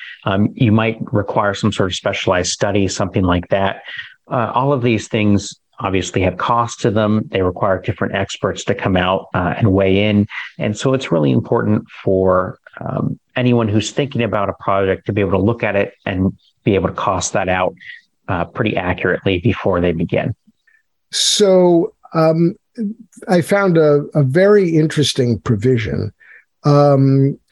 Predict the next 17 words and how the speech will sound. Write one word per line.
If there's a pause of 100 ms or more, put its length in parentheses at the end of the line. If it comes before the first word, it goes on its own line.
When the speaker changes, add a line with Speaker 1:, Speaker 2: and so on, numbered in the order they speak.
(260)
Speaker 2:
in
the
new
law, (260)
uh, (260)
tries
to
or,
or
requires (500)
that, (240)
um,
the
planning
and
zoning
boards,